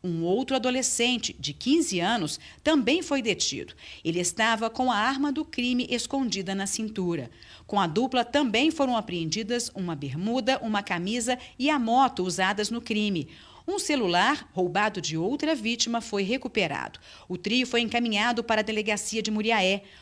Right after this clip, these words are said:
O delegado responsável pela investigação explicou detalhes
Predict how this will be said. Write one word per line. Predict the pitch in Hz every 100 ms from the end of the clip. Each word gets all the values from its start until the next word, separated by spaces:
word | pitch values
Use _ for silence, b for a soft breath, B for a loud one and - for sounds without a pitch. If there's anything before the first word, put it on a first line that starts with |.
| B
O | 165
delegado | 170 170 165 226 294
responsável | 233 254 - 196 - 226 277 254
pela | 220 202
investigação | 180 160 180 151 139 - 226 208 B B
explicou | 196 - 220 226 233
detalhes | 254 262 240 220 160 143